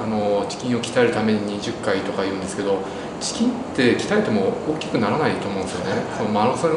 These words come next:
Speaker 1: マラソン選手とかでもチキンで鍛えてるから細い体をしてるわけなんで、なのでやっぱり、まあ、側筋
Speaker 2: そうですね。
Speaker 1: 繊維をターゲットに。
Speaker 2: そう、チキンも大きくならないわけじゃないですけど、やっぱり筋肥大はもう側筋繊維と考えた方がいいんで、
Speaker 1: はい。
Speaker 2: それを刺激しやすいものがやっぱり八から十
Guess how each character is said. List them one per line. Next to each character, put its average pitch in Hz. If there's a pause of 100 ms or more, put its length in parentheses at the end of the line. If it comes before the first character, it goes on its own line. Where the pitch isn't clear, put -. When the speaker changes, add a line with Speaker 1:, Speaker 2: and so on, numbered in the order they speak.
(140)
Speaker 1:
マ 120
ラ 131
ソ 151
ン 147
選 151
手 -
と -
か 107
で 98
も 95
チ -
キ -
ン 139
で -
鍛 -
え 156
て 156
る 151
か 180
ら 151 (240)
細 -
い -
体 107
を 95
し -
て 117
る 104
わ 92
け 104
な 92
ん 90
で、 90 (720)
な 120
の -
で 92
や 92
っ 87
ぱ 107
り、 90
ま 92
あ、 -
側 -
筋 -
Speaker 2:
そ 170
う -
で 143
す 117
ね。 104 (140)
Speaker 1:
繊 120
維 95
を 92
タ 101
ー 92
ゲ 92
ッ -
ト 90
に。 85
Speaker 2:
そ -
う、 - (100)
チ -
キ -
ン 220
も 202
大 -
き -
く 196
な 160
ら 214
な 196
い 156
わ 147
け 131
じ 127
ゃ -
な 120
い -
で -
す 113
け 110
ど、 113
や 113
っ -
ぱ 208
り 143
筋 185
肥 185
大 156
は 135
も 101
う -
側 -
筋 131
繊 123
維 107
と 92 (520)
考 123
え 110
た -
方 90
が 92
い -
い 95
ん - (160)
で、 101
Speaker 1:
は -
い。 -
Speaker 2:
そ 147
れ 147
を 151
刺 -
激 151
し -
や 175
す 196
い 170
も 165
の 226
が 190
や 127
っ 127
ぱ 131
り 113
八 -
か -
ら 101
十 -